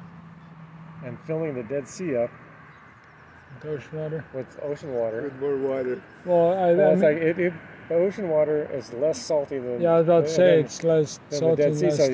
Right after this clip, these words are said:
Speaker 2: dense.
Speaker 1: basically
Speaker 3: Oh, right.
Speaker 1: flushing it. They could basically flush out the Dead Sea, put the ocean water in there, and then they would put a desalinization plant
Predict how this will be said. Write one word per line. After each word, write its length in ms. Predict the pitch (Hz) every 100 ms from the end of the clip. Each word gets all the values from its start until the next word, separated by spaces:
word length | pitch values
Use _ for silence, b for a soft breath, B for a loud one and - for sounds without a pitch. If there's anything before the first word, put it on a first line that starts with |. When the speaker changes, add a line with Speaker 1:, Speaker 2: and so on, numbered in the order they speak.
| 127
Speaker 2:
dense. 80 | 120
Speaker 1:
basically 360 | 165 - 131
Speaker 3:
Oh, 40 | 104
right. 80 |
Speaker 1:
flushing 320 | 123 147 160 143
it. 80 | - - B B
They 100 | 151
could 140 | 156
basically 280 | 139 160 156
flush 340 | 127 135 143 -
out 160 | 151
the 60 | 135
Dead 240 | 120 139 117
Sea, 280 | 151 135 135 _ _ _ _ _ _ _ _
put 160 | 180
the 80 | -
ocean 280 | 151 165 160
water 280 | 135 131 131
in 80 | 123
there, 140 | 127
and 180 | - 120
then 120 | 160
they 100 | 165
would 260 | 139 123 -
put 120 | 143
a 180 | 127 110 -
desalinization 1040 | 135 139 151 143 143 131 120 123 143 160
plant 300 | - 165 175